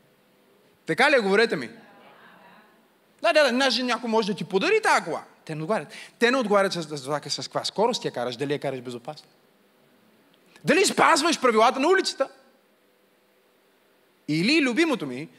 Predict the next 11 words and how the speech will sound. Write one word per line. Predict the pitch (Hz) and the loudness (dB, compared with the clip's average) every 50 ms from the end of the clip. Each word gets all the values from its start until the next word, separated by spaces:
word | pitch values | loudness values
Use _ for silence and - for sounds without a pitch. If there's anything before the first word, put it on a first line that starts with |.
| _ - | _ -4
каква | - 220 220 220 - - 349 339 | 0 0 0 0 2 0 0 0
посока | 339 262 247 - - 330 349 254 269 262 | 0 -2 -6 -2 0 0 0 0 -2 -4
си | - 240 196 | -6 -6 -2
поел? | 285 285 330 339 262 185 - - - _ _ _ _ _ _ _ _ _ _ _ _ _ _ _ _ _ _ _ _ _ _ _ _ _ _ _ _ _ _ _ _ _ _ _ _ _ _ _ _ _ _ _ _ _ _ _ _ _ _ _ - | 0 0 0 0 0 -4 -8 -14 -20 _ _ _ _ _ _ _ _ _ _ _ _ _ _ _ _ _ _ _ _ _ _ _ _ _ _ _ _ _ _ _ _ _ _ _ _ _ _ _ _ _ _ _ _ _ _ _ _ _ _ _ -8
Погледни | 330 349 427 480 440 | -2 0 0 0 0
човек | - 262 190 | 0 -2 0
да | 180 175 160 147 | 0 -2 -2 -2
го | 151 151 | -6 -8
питай, | - - 180 147 143 | -8 -8 -6 -6 -4
къде | - 190 170 180 247 | -4 -2 0 0 0
отиваш | 185 170 - - 147 175 240 - - - | 0 -2 -6 -6 -8 -6 -6 -8 -10 -10